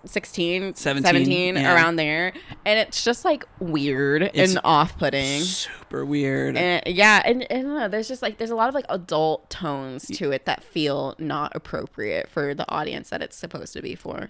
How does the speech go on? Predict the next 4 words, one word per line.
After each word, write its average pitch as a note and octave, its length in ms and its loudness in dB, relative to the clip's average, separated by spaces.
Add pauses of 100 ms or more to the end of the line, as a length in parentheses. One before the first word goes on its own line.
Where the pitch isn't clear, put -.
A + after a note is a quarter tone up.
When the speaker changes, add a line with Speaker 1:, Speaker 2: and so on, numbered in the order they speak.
(120)
Speaker 2:
Yeah, - 380 -8 (380)
and C#3+ 140 0
I C#3+ 460 2
was A#2+ 760 -4